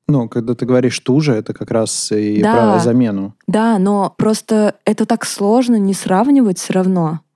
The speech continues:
Speaker 2: Ну, типа, это сложно очень не сравнивать с реальным сексом.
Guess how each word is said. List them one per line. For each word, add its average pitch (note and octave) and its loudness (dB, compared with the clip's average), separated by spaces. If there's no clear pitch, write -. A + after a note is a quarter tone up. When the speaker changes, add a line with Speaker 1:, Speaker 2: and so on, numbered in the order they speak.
Speaker 2:
Ну, G3+ 0
типа, F#3+ -2
это F#3+ 2
сложно A3 0
очень F#3+ -2
не F#3 0
сравнивать F#3+ -2
с F3 -2
реальным E3+ 2
сексом. - -8